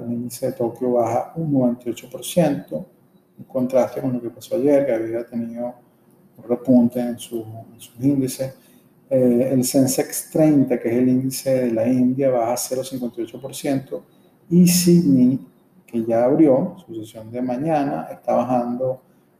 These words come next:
fuertemente, en realidad uno punto nueve por ciento. Eh, recordemos que también estos índices que abren ya la sesión de mañana, ya abrió Sydney, ya luego abrirá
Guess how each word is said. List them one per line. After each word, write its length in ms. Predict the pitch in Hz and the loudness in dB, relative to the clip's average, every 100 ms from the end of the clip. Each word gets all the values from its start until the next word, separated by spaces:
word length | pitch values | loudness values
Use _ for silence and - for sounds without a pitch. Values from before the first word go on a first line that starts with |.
| - | 0
fuertemente, 540 | 127 - 175 170 175 | 0 2 4 6 4
en 60 | - | 4
realidad 400 | 117 117 131 131 | 2 2 4 4
uno 360 | 139 151 151 - | 4 2 -2 -2
punto 320 | 147 139 - 139 | 0 0 -6 -6
nueve 400 | 135 135 135 135 | 0 2 2 0
por 160 | - | -6
ciento. 520 | - 127 107 - _ _ _ _ _ - _ _ - | -6 -6 -6 -8 _ _ _ _ _ -20 _ _ -4
Eh, 720 | 127 120 117 113 110 110 - | 0 0 2 0 -2 -4 -6
recordemos 420 | 139 143 139 160 | -2 2 4 2
que 200 | - 160 | 4 4
también 440 | 160 139 131 135 147 | 4 2 4 2 2
estos 220 | 143 143 | -2 -2
índices 500 | 143 143 139 156 156 - _ _ _ _ _ _ | -2 -2 -4 -4 -4 -12 _ _ _ _ _ _
que 160 | - 123 | 0 2
abren 540 | 131 156 147 123 117 | 6 6 4 2 -2
ya 540 | 120 120 123 127 131 - _ _ _ | -2 -2 -2 -4 -6 -12 _ _ _
la 100 | - | -12
sesión 380 | - 120 120 113 | -10 -14 -10 -6
de 80 | 127 | -6
mañana, 640 | 131 160 139 131 123 113 | -4 -2 -4 -4 -8 -8
ya 160 | 107 110 | -8 -8
abrió 340 | 117 123 120 | -6 -6 -6
Sydney, 540 | - 175 135 135 131 | -4 -2 0 0 0
ya 240 | 117 110 113 | 0 -4 -4
luego 360 | 117 117 120 | -8 -8 -8
abrirá 760 | 117 113 110 110 117 117 117 | -8 -6 -6 -4 -6 -8 -14